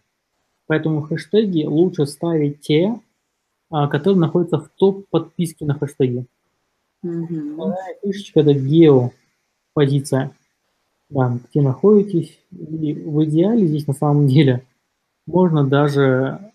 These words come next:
Speaker 1: ставить реально разные геопозиции вашей аудитории. Что-нибудь с Москвой связанное. Тренды.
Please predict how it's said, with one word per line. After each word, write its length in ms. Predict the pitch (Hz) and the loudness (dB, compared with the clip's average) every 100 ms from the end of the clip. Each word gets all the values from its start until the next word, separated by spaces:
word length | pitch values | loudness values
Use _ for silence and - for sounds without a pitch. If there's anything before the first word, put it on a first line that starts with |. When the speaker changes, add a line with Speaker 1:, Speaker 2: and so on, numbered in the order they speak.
| _ | _
Speaker 1:
ставить 520 | _ 156 147 139 - 233 | _ 0 0 0 -6 -16
реально 560 | 202 151 156 139 135 | -6 -2 0 0 0
разные 360 | 143 143 131 127 | 0 0 0 0
геопозиции 640 | 139 131 139 143 196 - | 2 2 0 -2 -2 -2
вашей 260 | 135 139 143 | -2 -2 -2
аудитории. 600 | 131 131 131 123 117 123 _ _ _ _ _ | -2 0 0 0 -2 -6 _ _ _ _ _
Что-нибудь 380 | - 147 135 127 | -6 -2 -2 -2
с 40 | |
Москвой 340 | 135 - 139 123 | -8 -4 -4 -4
связанное. 520 | - 127 123 123 135 _ _ _ _ _ | -2 -4 -4 -10 -14 _ _ _ _ _
Тренды. 420 | 147 143 127 117 | -2 0 0 -4